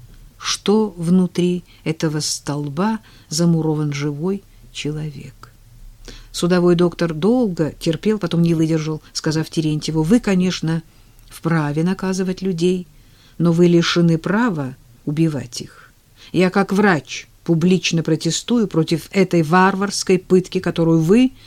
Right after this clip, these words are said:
устроили человеку". Старший офицер Ярославля отвечал: "Почему вы думаете, я не ставил в форпике часового? Там был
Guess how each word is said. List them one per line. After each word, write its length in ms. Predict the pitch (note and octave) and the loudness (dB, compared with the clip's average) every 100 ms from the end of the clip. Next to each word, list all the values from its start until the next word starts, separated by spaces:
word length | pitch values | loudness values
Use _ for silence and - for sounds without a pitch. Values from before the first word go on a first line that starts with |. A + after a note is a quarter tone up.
| - | -10
устроили 760 | D3+ - - D#3+ F3 F3 F3+ - - _ | -6 -6 -4 -2 0 -2 -6 -10 -20 _
человеку". 640 | - C3+ C#3+ A#2+ C3 - - - _ _ _ - - _ _ - _ - _ - | -10 -8 -8 -10 -16 -18 -20 -20 _ _ _ -20 -20 _ _ -20 _ -20 _ -14
Старший 720 | - F#3 F#3+ F3 - F#3 E3+ | -6 -2 -2 -4 -4 -4 -4
офицер 580 | F#3+ F#3 F3+ - F3+ | -6 -8 -8 -4 -4
Ярославля 720 | F3+ E3 E3 - F3 E3+ D#3+ | -2 -4 -6 -6 -6 -4 -6
отвечал: 600 | D#3 D#3+ D#3+ - B2+ A#2 A#2+ _ _ _ _ _ _ _ _ _ _ - | -8 -8 -10 -10 -14 -18 -20 _ _ _ _ _ _ _ _ _ _ -10
"Почему 380 | F3+ - B3 C#4+ | -6 0 2 2
вы 120 | C4 | 2
думаете, 540 | G#3+ G#3+ A3 G#3 F#3 F#3+ | 2 4 4 2 -2 -2
я 160 | F#3+ | -2
не 140 | F3+ - | -2 -4
ставил 600 | - F3+ E3+ E3 E3 - - - | -4 -6 -4 -4 -6 -10 -20 -20
в 60 | |
форпике 800 | - - C4 C4 - C#3 - C3 - - - | -20 -8 -6 -6 -8 -10 -10 -12 -14 -20 -14
часового? 680 | - F#3+ G#3 G3+ C3+ A#2 B2+ B2 _ _ _ - - - - - - - - | -8 -6 -6 -8 -10 -12 -16 -20 _ _ _ -20 -20 -20 -20 -20 -20 -20 -6
Там 220 | F3 F3 | -2 0
был 320 | E3+ F3 E3 | 2 0 -2